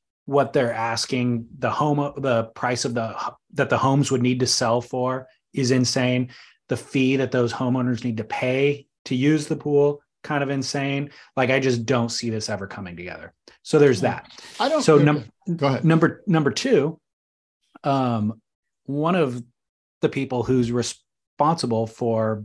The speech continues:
Speaker 1: building that pool and putting that whole plan together is friends with, or knows Chaz. And when they got shut down by the city council, texted Chaz and said, "Hey, the city council,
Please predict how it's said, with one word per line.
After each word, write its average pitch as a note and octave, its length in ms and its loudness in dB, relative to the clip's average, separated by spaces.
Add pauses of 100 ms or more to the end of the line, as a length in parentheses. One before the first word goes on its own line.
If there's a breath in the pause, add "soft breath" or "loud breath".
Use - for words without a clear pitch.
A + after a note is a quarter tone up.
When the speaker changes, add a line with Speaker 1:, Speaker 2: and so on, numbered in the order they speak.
(120)
Speaker 1:
building D3+ 280 2
that A2 180 -4
pool A#2+ 240 -6
and A2 300 -4
putting C3+ 240 0
that A2+ 160 2
whole B2 140 -2
plan A#2+ 240 -4
together A#2 460 -2 (1000 loud breath)
is B2+ 300 2
friends B2+ 380 0
with, A#2+ 140 -4
or C#3 140 2
knows A#2+ 360 2
Chaz. A#2+ 640 -4 (440 loud breath)
And B2+ 440 0
when C3 240 -2
they B2+ 100 0
got A#2+ 200 -2
shut B2+ 240 -2
down C3+ 220 -2
by B2 80 0
the A2 60 -6
city C3 240 -4
council, B2+ 520 -4
texted - 400 -4
Chaz C3+ 380 0
and A#2 100 0
said, A2+ 240 -4
"Hey, A#2 320 -2 (460)
the C3+ 140 0
city E3+ 300 2
council, F3 680 -2